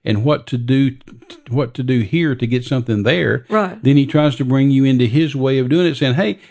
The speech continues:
Speaker 1: if you do it this way, it'll work for you."
Speaker 2: Well,
Speaker 1: That's,
Speaker 2: it,
Speaker 1: that's the whole point.
Speaker 2: and a scripture you and I quote back and forth all the time based on what we're seeing and where we're doing, where we are,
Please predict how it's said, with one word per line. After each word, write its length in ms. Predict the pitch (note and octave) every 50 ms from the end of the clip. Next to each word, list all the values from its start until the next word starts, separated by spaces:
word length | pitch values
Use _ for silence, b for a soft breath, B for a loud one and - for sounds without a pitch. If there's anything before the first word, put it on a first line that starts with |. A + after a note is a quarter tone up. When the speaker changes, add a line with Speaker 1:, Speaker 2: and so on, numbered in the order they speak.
| B B
Speaker 1:
if 160 | - D3 C3 C3+
you 80 | D3
do 140 | D3 G3+ B3
it 100 | B3+ -
this 180 | - D3+ C#3 -
way, 160 | F3 A3 A#3
it'll 140 | G#3 E3 D#3
work 180 | F#3+ A3 F#3+
for 160 | - C3 G#2
you." 140 | F2+ D2+ D2 - B B B B B
Speaker 2:
Well, 100 | B C#3
Speaker 1:
That's, 80 | A3 G#3+ -
Speaker 2:
it, 20 |
Speaker 1:
that's 160 | - F#3 F#3 -
the 80 | -
whole 160 | D3 D#3+ C3
point. 260 | G#2+ - - D#3 - A#3+
Speaker 2:
and 60 | A#3
a 60 | A#3
scripture 420 | G3+ - - C4+ C#4+ C4+ - - G#3+
you 220 | F#3+ G#3 A3 A3+
and 100 | G#3+ G3+
I 140 | G3+ G#3+ A3
quote 320 | G#3+ - - G3 E3+ -
back 180 | F#3+ F#3+ G3+ G3
and 140 | G#3+ G3+ -
forth 220 | - F3+ F3+ -
all 180 | - - G3+ A3
the 80 | A3+
time 420 | G#3 - A3 G3+ G3 F#3+ F3 D#3+ - -
based 300 | F3 G3 F#3+ F#3+ - -
on 140 | F3+ F3 E3
what 180 | F3 F3+ -
we're 100 | - E3
seeing 300 | E3 - G3+ F#3+ F#3 F3
and 100 | E3+ D#3+
where 140 | E3 F3+ F#3
we're 100 | E3+ D#3+
doing, 300 | D3+ F3 F3 F3+ E3+ D#3+
where 120 | E3+ F3 F3
we 120 | E3 E3 E3+
are, 280 | F3+ F3+ E3+ D#3 D#3